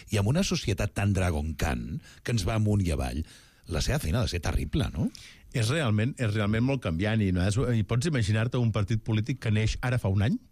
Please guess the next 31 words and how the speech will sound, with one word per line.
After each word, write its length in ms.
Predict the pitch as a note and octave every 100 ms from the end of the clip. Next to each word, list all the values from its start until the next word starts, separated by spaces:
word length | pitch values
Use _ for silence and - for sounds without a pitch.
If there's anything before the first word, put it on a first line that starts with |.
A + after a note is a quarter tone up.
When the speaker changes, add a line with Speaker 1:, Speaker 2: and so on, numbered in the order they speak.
| _ _ B2+
Speaker 2:
eh? 140 | C3+
Ara 200 | - A2+ -
fa 80 |
un 160 | A#2 A2
any, 140 | C3+ G#3+ - - -
tancàvem 540 | B2 A2 A2+ A#2 A#2+
el, 220 | A#2 A2+ G#2+ G2 F#2+
el 80 | G#2+
dia 100 | C#3+
tres, 220 | B2 C#3
em 140 | C#3+ B2+
sembla 220 | A2+ G#2+
que 80 | A#2
era, 80 | D#3
tancàvem 400 | B2 A2+ B2+ D3
el 80 | C3
Congrés 540 | - G#2+ G#2 D#3+ - - - - - -
Fundacional. 800 | - D3+ C3+ B2 - F#2 C2 A#1+ - _ _ _
Speaker 1:
Ja 120 | F#2+ D2
veu. 160 | A#1+ F#2
Speaker 2:
Encara, 340 | C3+ D#3+ F#3+ -
vull 100 | A#2
dir, 100 | A2
demà 220 | G#2 A#2+ D#3+
passat 220 | F3+ F#3
Speaker 1:
Un 60 | D3
Speaker 2:
farà 80 | B2
Speaker 1:
any 60 | A2+
Speaker 2:
un 60 |
any. 60 |
Speaker 1:
ja, 80 | E2